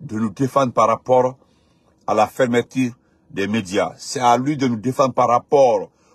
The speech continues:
aux coupures d'Internet. C'est à lui de nous défendre par rapport à tout.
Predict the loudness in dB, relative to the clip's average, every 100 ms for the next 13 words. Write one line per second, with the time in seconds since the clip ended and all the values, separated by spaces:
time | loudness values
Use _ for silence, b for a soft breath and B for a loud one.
0 | b -4 -2 -2 -8 -4 -4 0 -2 -2
1 | -2 -2 -6 -10 _ _ _ _ _ _
2 | _ _ _ 0 2 2 0 -2 -2 -2
3 | 0 0 2 2 2 0 0 -2 -4 -4
4 | -6 -4 -4